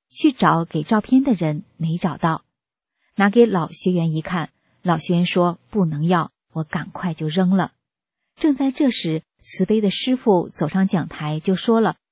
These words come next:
那个不好的法门的事。当时我正准备写纸条给师傅问一下的，还没写呢，师傅已经知道了。还有一件事情，就是有一天学员递给师傅一张条子，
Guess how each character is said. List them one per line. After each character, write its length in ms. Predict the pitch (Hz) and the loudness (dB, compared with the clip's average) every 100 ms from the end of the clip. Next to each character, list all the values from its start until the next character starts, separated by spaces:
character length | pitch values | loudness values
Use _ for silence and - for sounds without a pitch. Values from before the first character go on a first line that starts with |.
| - | -4
那 100 | 196 | -2
个 160 | 180 | -2
不 240 | 165 247 208 | -4 -4 -4
好 280 | - 165 - | -4 -6 -4
的 180 | 165 | -8
法 240 | 151 160 143 | -6 -10 -8
门 180 | 156 151 | -10 -4
的 80 | 190 | -4
事。 300 | - 170 - _ _ _ _ _ | -4 -6 -8 _ _ _ _ _
当 180 | - 247 | 4 4
时 340 | 254 196 185 190 - | 4 0 0 -2 -2
我 120 | 190 | 0
正 200 | 302 294 | 2 0
准 280 | - 170 147 | 0 0 2
备 220 | 196 185 | 0 0
写 240 | 156 175 | 0 -4
纸 160 | - 156 | -4 -8
条 320 | - 156 160 | -6 -4 -4
给 120 | - | -6
师 220 | 147 - 180 | -8 -6 -6
傅 180 | 175 170 | -4 0
问 260 | 226 190 | 2 2
一 60 | 156 | -2
下 260 | - 170 | -4 -4
的， 240 | 160 156 - _ _ | -2 -2 -4 _ _
还 240 | - 214 226 | -6 0 4
没 160 | 220 | 4
写 300 | 311 - 170 | 2 0 -2
呢， 240 | 135 165 156 _ - | 0 -4 -4 _ -8
师 320 | - 277 262 | -4 -2 -2
傅 300 | 226 180 214 - | -2 -2 -4 -10
已 140 | 160 | -8
经 240 | - 156 156 | -6 -8 -4
知 180 | 175 | -4
道 240 | 160 175 156 | -2 -2 -2
了。 240 | 151 156 _ _ _ _ _ _ _ _ _ _ _ | -4 -6 _ _ _ _ _ _ _ _ _ _ _
还 180 | - | 0
有 160 | 226 220 - | 2 2 0
一 80 | |
件 180 | 175 175 | -2 0
事 200 | 170 196 | 0 -2
情， 240 | - 160 - _ _ _ _ | -2 -6 -8 _ _ _ _
就 160 | - 294 | -2 2
是 120 | 247 | 4
有 120 | 160 | 4
一 120 | 156 | 0
天 300 | - 226 226 - | 4 4 4 0
学 280 | - - 180 | -2 2 2
员 240 | 170 165 | 2 0
递 160 | - 190 | -2 0
给 120 | 170 | -2
师 240 | - 208 | 0 -2
傅 220 | 196 185 | 0 0
一 140 | 165 202 | 0 0
张 180 | 247 254 | 0 0
条 300 | 185 143 156 | -2 -6 -4
子， 260 | 202 175 | -4 -6